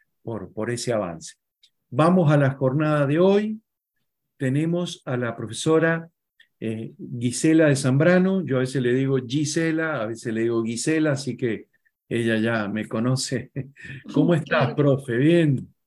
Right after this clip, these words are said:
Speaker 2: Bien, bien, gracias.
Speaker 1: Bueno, les comento. Gisela, em, tiene muchísimos años de experiencia en el sector bancario.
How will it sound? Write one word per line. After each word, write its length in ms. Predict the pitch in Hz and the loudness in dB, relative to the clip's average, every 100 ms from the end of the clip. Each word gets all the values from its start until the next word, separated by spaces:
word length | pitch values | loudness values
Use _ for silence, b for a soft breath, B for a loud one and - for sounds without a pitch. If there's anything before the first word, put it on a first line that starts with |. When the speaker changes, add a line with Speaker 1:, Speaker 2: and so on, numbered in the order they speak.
| _ - | _ -10
Speaker 2:
Bien, 420 | 226 233 247 254 | -4 0 2 0
bien, 300 | 247 233 226 | 0 0 2
gracias. 720 | 226 240 254 240 202 196 - _ _ b b b b b | 2 2 2 -2 -4 -4 -12 _ _ b b b b b
Speaker 1:
Bueno, 420 | 135 123 110 110 | 2 4 2 -4
les 240 | - 135 139 | 0 0 0
comento. 720 | 147 156 147 120 98 - - _ - | 0 4 4 2 -4 -14 -20 _ -16
Gisela, 720 | 127 - 190 190 190 190 - _ _ | -12 -2 0 2 0 -2 -10 _ _
em, 380 | - 113 107 98 - b b b _ - | -6 -4 -4 -8 -12 b b b _ -2
tiene 460 | 143 151 156 151 - | 2 2 0 -6 -6
muchísimos 880 | 127 135 - 190 147 127 113 110 | -2 -2 -2 -6 -4 -6 -6 -4
años 300 | 131 139 135 | -2 0 0
de 80 | 123 | -2
experiencia 880 | - 120 113 139 139 135 143 147 147 _ - | -4 -4 -2 -2 -2 -4 -4 -6 -8 _ -14
en 200 | 107 98 | -10 -10
el 100 | 92 | -10
sector 720 | - 95 - 117 110 104 92 | -12 -14 -6 -4 -4 -4 -8
bancario. 840 | 92 90 92 92 147 165 170 175 | -10 -10 -10 -2 0 0 0 -2